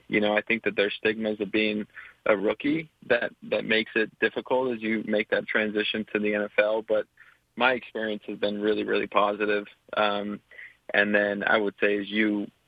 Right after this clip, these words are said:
as your teammates see you start to work and as they see you start to make plays, like, any stigma just goes away and you're one of the guys. And that's been my experience.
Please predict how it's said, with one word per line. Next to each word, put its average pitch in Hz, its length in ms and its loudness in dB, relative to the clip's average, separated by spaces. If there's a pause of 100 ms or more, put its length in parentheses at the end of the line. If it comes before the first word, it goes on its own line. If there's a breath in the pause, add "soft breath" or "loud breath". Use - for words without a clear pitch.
as 107 140 2
your 110 160 2
teammates 110 580 0
see 113 80 2
you 107 160 4
start 107 320 2
to 104 80 -4
work 101 320 2
and 101 140 -4
as 101 120 -4
they 101 220 0
see 104 80 0
you 101 120 2
start - 280 0
to 104 60 -8
make 98 240 -4
plays, 107 400 0 (580)
like, 104 220 2 (220)
any 107 400 0 (120)
stigma 98 500 -2 (100)
just 101 220 0
goes 98 240 2
away 101 340 0 (140)
and 95 200 -2
you're 98 140 4
one 101 180 0
of 95 80 -4
the 98 80 -2
guys. 98 400 0 (220)
And 95 280 -4
that's 95 220 0
been 98 160 -6
my 95 140 -6
experience. 92 520 -2